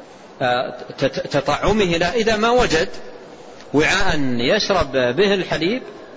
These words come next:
فطفلة ال-، أو صغيرة الناقة تشرب من جهة وهو يرضع من ال-، من الجهة الأخرى، يرضع منها مباشرة من الجهة الأخرى ويتلذذ ويتطعم،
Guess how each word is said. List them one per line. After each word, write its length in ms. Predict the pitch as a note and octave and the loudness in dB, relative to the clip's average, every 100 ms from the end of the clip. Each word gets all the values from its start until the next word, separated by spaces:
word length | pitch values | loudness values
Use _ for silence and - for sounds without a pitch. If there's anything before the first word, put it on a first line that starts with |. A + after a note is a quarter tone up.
| - - - - - - - | -20 -20 -20 -20 -20 -6 0
فطفلة 680 | G#3 A3+ A3 B3+ A3+ G#3 - | 2 2 2 0 2 0 2
ال-، 160 | F#3 F3+ | 0 2
أو 220 | F3 D#3 | 2 0
صغيرة 440 | - F3 A3+ G#3 - | 0 0 2 2 0
الناقة 380 | E3+ F#3 - D#3+ | 0 0 0 -2
تشرب 360 | G#3 G#3 F#3+ | -2 0 2
من 140 | F#3 F3+ | 2 2
جهة 240 | A#3+ A3+ | 2 4
وهو 220 | A3+ G#3+ | 4 4
يرضع 260 | G#3+ D3+ C3+ | 4 2 0
من 180 | C#3 C3+ | 0 0
ال-، 320 | B2 A#2+ A#2 - - - - - - - - | 2 0 0 -6 -16 -16 -18 -18 -20 -10 2
من 140 | D3+ | 2
الجهة 340 | D#3 D3+ D3+ B2+ | 4 2 0 0
الأخرى، 320 | C3 - E2+ - - - - - - C#3 | -2 -4 -10 -12 -18 -18 -18 -20 -6 0
يرضع 360 | E3 C#3 C#3 | 0 0 0
منها 340 | C3+ D#3+ E3 E3+ | 0 0 2 2
مباشرة 520 | D3+ D#3+ E3+ F#3+ G3 | 4 4 2 2 2
من 100 | E3+ | 2
الجهة 280 | C#3 D3+ C#3 | 2 0 2
الأخرى 260 | D#3+ - B2 | -2 0 2
ويتلذذ 720 | F3 F#3 F3 F3+ E3 F3 E3 | 2 2 0 0 2 0 2
ويتطعم، 720 | D#3+ D3 D3+ F3+ D#3+ F3 F3 | 2 2 -2 -4 -2 -4 -6